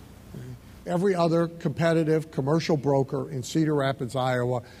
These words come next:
is listing and selling in Cedar Rapids, Iowa. Well, that's the industry norm. If you become a commercial real estate broker tomorrow, what's the norm? Where you're planted is where you do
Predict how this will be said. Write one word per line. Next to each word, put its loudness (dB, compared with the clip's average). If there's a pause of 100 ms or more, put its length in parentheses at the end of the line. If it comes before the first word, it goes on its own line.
(160)
is -2
listing 0
and -2
selling -2
in 0
Cedar 2
Rapids, 0
Iowa. -12 (1040)
Well, 2
that's 2
the 0
industry -2
norm. -2 (580)
If -2
you 4
become 0
a -2
commercial 0
real 2
estate -4
broker 0
tomorrow, -2
what's 0
the 0
norm? 2 (920)
Where 2
you're 4
planted 0
is 0
where 0
you 0
do -2